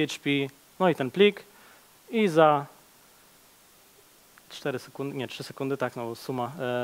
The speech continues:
za trzy sekundy dostajemy wynik, e, który możemy właśnie skopiować sobie. Widzimy, że to trwało trzy sekundy i delikatny narzut na uruchomienie całego P H P. E, możemy to sobie skopiować i analizować. No tutaj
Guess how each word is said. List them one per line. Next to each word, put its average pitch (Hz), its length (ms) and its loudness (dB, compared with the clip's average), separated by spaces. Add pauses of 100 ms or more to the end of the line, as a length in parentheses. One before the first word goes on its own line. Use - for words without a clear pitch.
(1120)
za 170 100 0
trzy - 120 -8
sekundy 160 280 0
dostajemy 143 380 2
wynik, 185 420 4
e, 156 160 2
który 151 200 -2
możemy 143 460 2
właśnie 131 360 -2
skopiować 120 500 -6
sobie. 127 160 -6
Widzimy, 135 260 -4
że 127 60 -8
to 131 100 -6
trwało 135 240 2
trzy - 180 -6
sekundy 135 460 -2
i 120 180 -2 (300)
delikatny 143 400 2
narzut 131 300 -2
na 131 100 -2
uruchomienie 127 400 -4
całego 123 340 -2
P 127 100 -10
H 175 140 4
P. 170 200 4 (540)
E, 127 240 0
możemy 135 340 -2
to 131 100 -14
sobie 127 180 -4
skopiować 202 540 4
i 170 60 4
analizować. 156 600 6
No 147 100 -2
tutaj 139 340 2